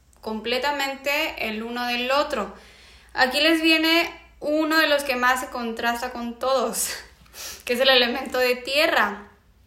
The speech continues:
El elemento de tierra va a buscar revitalizarse, eh, a partir de la satisfacción de ser productivo y trabajar con aquello que se relacione con el mundo material y el alimentar sus cinco sentidos.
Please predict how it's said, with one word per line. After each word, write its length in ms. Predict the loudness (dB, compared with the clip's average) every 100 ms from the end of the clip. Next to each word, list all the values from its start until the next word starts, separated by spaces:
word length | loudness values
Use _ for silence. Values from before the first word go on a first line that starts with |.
| _ _ _ _ -2
El 80 | 2
elemento 380 | 2 0 -2 -2
de 100 | -2
tierra 340 | 0 2 4
va 100 | 4
a 80 | 2
buscar 400 | -2 2 4 4
revitalizarse, 1160 | 2 -2 -4 -4 -2 2 2 2 0 -2 -2 -10 -20 -20 -20 -20 _ -4
eh, 360 | 2 2 4
a 140 | 2 4
partir 300 | 2 2 2
de 80 | 4
la 160 | 2
satisfacción 800 | 0 -4 -6 -6 -2 -2 0 0
de 120 | -2
ser 380 | 0 0 -2 -4
productivo 1120 | -2 -2 -2 -6 -10 -4 0 2 2 0 -8 -20 -20 _ _
y 380 | -8 -2 0 0
trabajar 500 | 2 4 4 2 2
con 160 | 2 0
aquello 440 | 2 0 0 0
que 120 | -2
se 120 | -4 -2
relacione 540 | 0 0 -2 -4 -4
con 140 | -4
el 120 | -4 -4
mundo 260 | -4 -4
material 920 | -2 -4 -2 -4 0 2 4 2 -2 -8
y 320 | -8 -2 0
el 140 | 2
alimentar 760 | 2 0 -2 -4 -2 -2 -2 -8 -16
sus 280 | -12 -8
cinco 460 | -6 -4 -6 -4 -6
sentidos. 920 | -4 -8 -8 -2 -2 -2 -6 -12